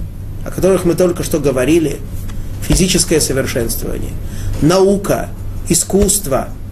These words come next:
это все не зло, это все не те вещи, от которых следует полностью отстраниться. Не дай Бог.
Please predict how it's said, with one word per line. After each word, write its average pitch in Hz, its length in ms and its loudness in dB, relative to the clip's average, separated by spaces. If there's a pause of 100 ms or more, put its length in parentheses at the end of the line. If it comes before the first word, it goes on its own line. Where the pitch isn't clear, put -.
(1200)
это - 160 2
все 208 480 2 (920)
не 190 260 6 (120)
зло, 151 600 2 (380)
это - 160 0
все 226 380 2
не 202 260 4
те 233 260 0
вещи, 208 300 2
от - 120 2
которых 180 320 0
следует 165 340 2
полностью 160 420 2
отстраниться. 143 720 0 (400)
Не - 80 0
дай 147 180 4
Бог. 175 220 0